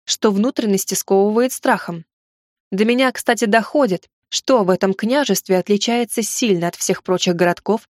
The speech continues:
что я видела прежде. Нет ни одного деревянного сруба. Не характерно для местности. Даже в нашем замке было несколько деревянных переходов. Многие хозяйственные постройки из брёвен сделаны.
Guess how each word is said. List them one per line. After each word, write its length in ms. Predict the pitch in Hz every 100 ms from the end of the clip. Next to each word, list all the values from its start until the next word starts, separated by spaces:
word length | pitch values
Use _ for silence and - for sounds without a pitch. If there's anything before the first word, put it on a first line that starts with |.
| -
что 180 | - 240
я 140 | 220
видела 300 | 208 196 214
прежде. 440 | 208 247 180 160 - _ _ _ _ _ _ -
Нет 320 | 220 214 208
ни 80 | 208
одного 500 | 196 196 190 190 190
деревянного 680 | 202 208 208 196 190 196 196
сруба. 440 | - 247 208 170 - _ _ _ _ -
Не 160 | 247
характерно 580 | 240 294 285 - 254 269
для 160 | 254 240
местности. 560 | 196 175 180 - 190 - _ _ _ -
Даже 300 | 202 190 190
в 60 | 185
нашем 360 | 220 254 349
замке 320 | 262 220 202
было 240 | 185 196 196
несколько 460 | 196 202 - 196
деревянных 520 | 190 202 196 190 190 -
переходов. 600 | 202 196 220 185 170 _ _ _ -
Многие 460 | 208 202 202 196 208
хозяйственные 680 | 220 202 202 202 208 202 196
постройки 600 | 202 185 190 196 208 226
из 100 | 185
брёвен 340 | 165 175 214
сделаны. 560 | 202 196 208 202 196